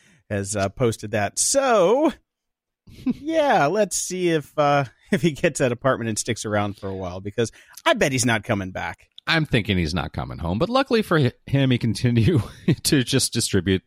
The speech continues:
Speaker 2: three D printed guns online anywhere. So good on him.
Speaker 1: Uh,
Speaker 2: Yay, people.
Speaker 1: Yay, people.
Speaker 2: Uh, let's see. There's a new documentary coming out called Swiped: Hooking Up in the Digital Age by journalist Nancy S-,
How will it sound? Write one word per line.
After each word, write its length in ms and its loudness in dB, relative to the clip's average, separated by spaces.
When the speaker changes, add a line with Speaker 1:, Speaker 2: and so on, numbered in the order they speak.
Speaker 2:
three 240 -2
D 180 0
printed 540 -6
guns 300 -2
online 420 -2
anywhere. 480 -2
So 260 -6
good 160 -8
on 160 -4
him. 200 -6
Speaker 1:
Uh, 200 -6
Speaker 2:
Yay, 360 2
people. 460 -2
Speaker 1:
Yay, 160 -2
people. 480 -6
Speaker 2:
Uh, 560 4
let's 160 2
see. 240 0
There's 240 2
a 220 4
new 260 2
documentary 680 2
coming 320 -2
out 180 0
called 200 0
Swiped: 460 0
Hooking 420 0
Up 100 2
in 100 -2
the 60 2
Digital 520 0
Age 380 0
by 220 0
journalist 600 -4
Nancy 320 -4
S-, 140 -8